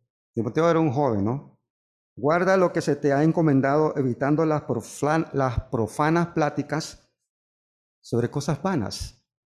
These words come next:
¿Cómo los cristianos podemos involucrarnos en pláticas vanas? Quizá por las amistades,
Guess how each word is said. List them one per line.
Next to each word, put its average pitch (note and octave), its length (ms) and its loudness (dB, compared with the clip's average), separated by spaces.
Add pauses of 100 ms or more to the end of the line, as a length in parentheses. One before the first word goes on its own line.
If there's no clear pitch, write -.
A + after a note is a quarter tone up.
(760)
¿Cómo A#3 220 2
los A#3+ 100 2
cristianos G3 440 0
podemos E3+ 360 2
involucrarnos D3 680 2
en C#3 40 -4
pláticas C3 480 -4
vanas? - 480 -8 (220)
Quizá B2+ 260 -4
por C#3 140 0
las C3 120 0
amistades, C3 920 -6